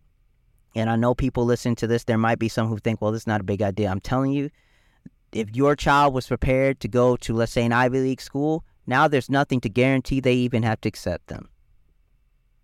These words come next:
<laughs> Think you built your whole life like, "Oh, you know,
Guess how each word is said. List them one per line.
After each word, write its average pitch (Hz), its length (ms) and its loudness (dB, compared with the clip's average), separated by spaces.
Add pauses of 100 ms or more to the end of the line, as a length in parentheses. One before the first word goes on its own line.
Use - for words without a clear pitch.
(1300)
<laughs> 120 220 -8 (220)
Think 147 200 2
you 143 80 -2
built 143 240 2
your 131 100 0
whole 139 180 2
life 139 260 2
like, 123 140 -2
"Oh, 135 280 2
you 131 140 -2
know, 110 180 -2